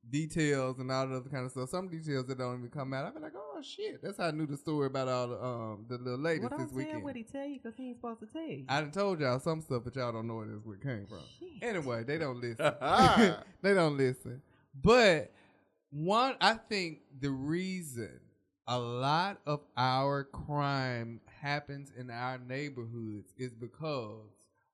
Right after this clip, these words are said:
Speaker 1: of us. In that, when I'm on Facebook, and if some
Speaker 2: Mm-hmm.
Speaker 1: shit go down,
Speaker 2: Mm-hmm.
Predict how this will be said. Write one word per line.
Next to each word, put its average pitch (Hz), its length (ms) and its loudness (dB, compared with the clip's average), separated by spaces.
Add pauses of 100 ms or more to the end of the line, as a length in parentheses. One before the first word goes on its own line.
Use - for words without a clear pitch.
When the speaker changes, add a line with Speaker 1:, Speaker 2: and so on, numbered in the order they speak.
(120)
Speaker 1:
of 127 160 -2 (120)
us. - 640 -6 (580)
In 190 320 0
that, 120 340 0 (720)
when 156 340 -2 (220)
I'm 180 200 0
on 147 160 0
Facebook, 139 580 -4 (300)
and 135 140 0
if 160 160 4
some 123 140 -4
Speaker 2:
Mm-hmm. 123 60 -8
Speaker 1:
shit 202 400 -4
go 196 160 2
down, 196 480 2
Speaker 2:
Mm-hmm. 196 180 -14